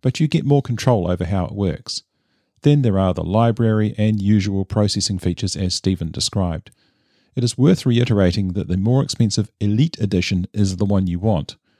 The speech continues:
because the Essential Edition does not have the best noise reduction technology, amongst other things. Also, Apple ProRAW isn't really RAW. It is synthesized from multiple lenses and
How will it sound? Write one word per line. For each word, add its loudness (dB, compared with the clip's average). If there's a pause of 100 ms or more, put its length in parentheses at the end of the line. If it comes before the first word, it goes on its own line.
(160)
because -2
the -2
Essential 0
Edition -2 (520)
does -2
not 2
have 2
the -6
best 0
noise 0
reduction -2
technology, -2 (120)
amongst -2
other 0
things. -8 (1040)
Also, 2 (300)
Apple 0
ProRAW 2 (200)
isn't -2
really 0
RAW. 0 (520)
It -2
is -2
synthesized 0
from -4
multiple 0
lenses -2
and -2